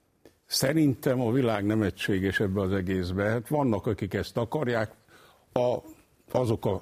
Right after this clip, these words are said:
barátaink, akiket nem is ismerünk, akik annak idején a magánpénzt kitalálták. Ez az ő ötletük, mert valahogy meg kell védeni azt a hatalmi bázist, ami már bent van az ebbe. Na de, hát ott vagyunk, de kimaradunk belőle, éppen nem vagyunk tevékenyek.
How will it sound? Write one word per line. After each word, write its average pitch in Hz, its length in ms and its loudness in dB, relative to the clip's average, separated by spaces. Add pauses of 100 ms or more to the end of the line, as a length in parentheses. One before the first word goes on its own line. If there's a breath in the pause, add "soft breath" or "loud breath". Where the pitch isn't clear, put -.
barátaink, 113 600 0
akiket 107 420 -2
nem 120 180 0
is 95 120 -2
ismerünk, 113 500 0
akik 123 260 -2
annak 127 400 0
idején 113 280 2
a 113 60 0
magánpénzt 101 640 0
kitalálták. 87 800 -4
Ez - 180 -2
az 135 60 2
ő 139 220 4
ötletük, 127 480 0
mert - 340 -4
valahogy 135 180 2
meg 131 240 2
kell 113 160 0
védeni 127 460 2 (260 loud breath)
azt - 240 -2
a 147 40 2
hatalmi 127 520 2
bázist, 127 500 0
ami 151 180 2
már 147 200 2
bent 175 260 2
van 147 140 2
az 151 140 2
ebbe. 101 420 0 (720 soft breath)
Na 123 200 0
de, 80 220 -4 (840)
hát - 180 -2
ott 170 160 2
vagyunk, 123 360 0
de 117 180 -2 (220)
kimaradunk 73 560 -4
belőle, 80 440 -4
éppen 101 300 0
nem 90 160 -2
vagyunk 87 340 -2
tevékenyek. - 600 -4